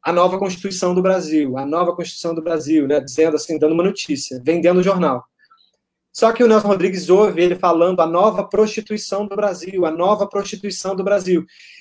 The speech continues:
E aí ele fica: "Meu Deus, por que que ninguém está olhando para esse homem que está gritando a nova prostituição do Brasil?"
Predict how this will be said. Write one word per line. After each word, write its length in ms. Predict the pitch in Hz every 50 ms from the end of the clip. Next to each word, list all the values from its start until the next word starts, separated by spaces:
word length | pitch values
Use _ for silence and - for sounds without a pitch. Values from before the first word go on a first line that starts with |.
| 127 131
E 80 | 196
aí 220 | 214 220 226 240 262
ele 140 | 262 269
fica: 240 | 233 - 254 247 226
"Meu 180 | 220 247 269 240
Deus, 160 | 247 233 240
por 180 | - - 220 -
que 60 | -
que 100 | - 262
ninguém 220 | 262 254 247 262
está 200 | 240 - - 254
olhando 460 | 247 226 202 196 214 240 277 254 233
para 100 | 185 196
esse 220 | 185 180 - - 185
homem 260 | 190 214 220 214 190
que 40 | 185
está 140 | 185 - 196
gritando 480 | 190 185 220 220 - - 208 202 214 220
a 60 | 220 202
nova 260 | 190 196 196 190 202
prostituição 680 | - - 196 180 - - - 190 180 - - 196 196
do 100 | 190 190
Brasil?" 600 | 185 202 208 208 190 175 208 214 208 185 185